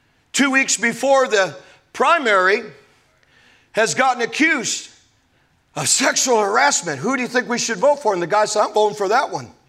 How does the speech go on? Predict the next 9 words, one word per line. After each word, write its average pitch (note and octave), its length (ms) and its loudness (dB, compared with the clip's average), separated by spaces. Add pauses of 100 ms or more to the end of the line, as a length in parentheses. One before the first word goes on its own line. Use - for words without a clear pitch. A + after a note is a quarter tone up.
(1200)
Because F#3+ 320 0
anybody, C4 640 2 (240)
yeah, A4 120 -8
his F#3 120 -4
name G#3+ 140 -2
is G#3 100 -2
Herbster, A#3+ 360 0
anybody C#4 380 2
that's, B3 400 0